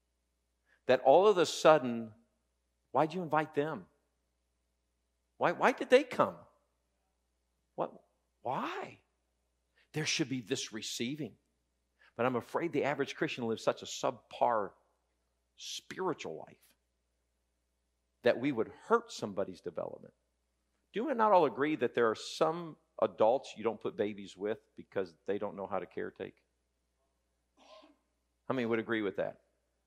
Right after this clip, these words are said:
You know, that's why you don't put teenage guys in, in the nursery. They'll carry 'em like footballs. They'll, you know, they'll bounce back. It's just the truth. But everybody who's a, so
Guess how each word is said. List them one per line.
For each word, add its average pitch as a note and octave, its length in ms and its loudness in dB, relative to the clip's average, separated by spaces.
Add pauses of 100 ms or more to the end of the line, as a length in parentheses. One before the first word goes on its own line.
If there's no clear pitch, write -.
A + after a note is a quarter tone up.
(300)
You A2+ 100 -2
know, A2 40 2
that's C3 140 2
why C3+ 80 8
you B2 80 4
don't A#2 160 -2
put B2 100 -6
teenage A#2 360 -4
guys A2 260 4
in, G2+ 100 -12 (120)
in G#2+ 100 -6
the G#2 60 -6
nursery. G2+ 380 -6 (1300)
They'll B2 140 6
carry B2 300 4
'em A#2 100 -2
like G#2+ 220 2
footballs. F2+ 480 -2
They'll, G2+ 160 -2 (360)
you A2+ 140 -4
know, G2+ 160 2
they'll A#2+ 140 4
bounce G#2+ 320 2
back. G2 420 0 (1600)
It's - 120 -4
just - 180 2
the - 80 -6
truth. A#3 400 2 (600)
But - 180 8
everybody F#3+ 440 8
who's C#3 240 2
a, B2+ 140 0
so B2 220 2